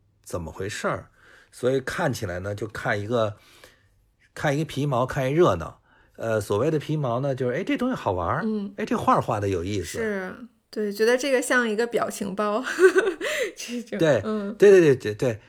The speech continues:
Speaker 1: 然后这梵高有名儿啊，我得去看看啊，这个谁谁的画儿卖了一个天价，我得去看看。
Speaker 2: 嗯。
Speaker 1: 然后呢，说，哎呦，有三大宝，所以呢，就是说咱们那个实际上是看热闹。
Speaker 2: 嗯。
Speaker 1: 为什么叫看热闹？中国不就有句古话吗？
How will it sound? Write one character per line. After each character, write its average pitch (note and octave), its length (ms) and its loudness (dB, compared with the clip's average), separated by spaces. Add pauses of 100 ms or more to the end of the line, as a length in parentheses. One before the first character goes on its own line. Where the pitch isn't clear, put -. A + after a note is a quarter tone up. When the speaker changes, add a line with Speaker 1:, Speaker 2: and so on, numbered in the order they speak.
Speaker 1:
然 C3 120 0
后 F#3 140 4
这 D#3+ 100 0
梵 D3+ 200 -4
高 B3+ 180 0
有 D#3+ 180 -2
名 F#2+ 180 -4
儿 A2 180 -6
啊， G3 180 -2
我 F3 100 2
得 D3+ 300 -2
去 C3+ 140 -6
看 D3+ 200 -4
看 B2 100 -4
啊， G3 240 -6
这 F#3+ 200 2
个 C#3+ 120 0 (220)
谁 C#3+ 220 -4
谁 F3 160 -2
的 F3 100 -2
画 C#3 200 -2
儿 B2 80 0
卖 B2 180 -2
了 A2 100 -2
一 A2 60 -4
个 B2+ 80 -2
天 C#3 260 -6
价， B2 240 -2
我 G#2+ 80 -2
得 A#2 80 -4
去 A2 100 -6
看 B2 300 -6
看。 F#2+ 140 -4
Speaker 2:
嗯。 F#3+ 260 -6 (220)
Speaker 1:
然 B2 160 0
后 E3 80 2
呢， D#3 100 -2
说， D3+ 200 -2
哎 E3 60 0
呦， G3 280 4
有 A2+ 260 0
三 F3 240 -2
大 C#3 220 -2 (240)
宝， F2+ 420 -2 (120)
所 C#3 200 2
以 E3+ 80 2
呢， C3+ 160 2
就 C#3 120 2
是 C3 60 2
说 D3+ 220 0
咱 G#2+ 280 -2
们 E3 180 -2
那 D#3+ 140 0
个 G#2+ 140 2
实 A#2+ 280 -4
际 E3+ 160 6
上 G2+ 200 -2
是 F2+ 460 -8
看 E3 200 0
热 F#3 200 4
闹。 - 160 -6
Speaker 2:
嗯。 G3 220 -4
Speaker 1:
为 G#3+ 100 0
什 C#3 80 0
么 G#2 80 0
叫 F#2 60 -2
看 F#2 200 -4
热 F2 160 -6
闹？ E2 100 -12
中 D3+ 180 -4
国 F3+ 100 6
不 C#3 140 0
就 A#2+ 100 0
有 G#2+ 60 2
句 A#2+ 160 -6
古 A2 160 -12
话 G#2 240 -4
吗？ F2 200 -12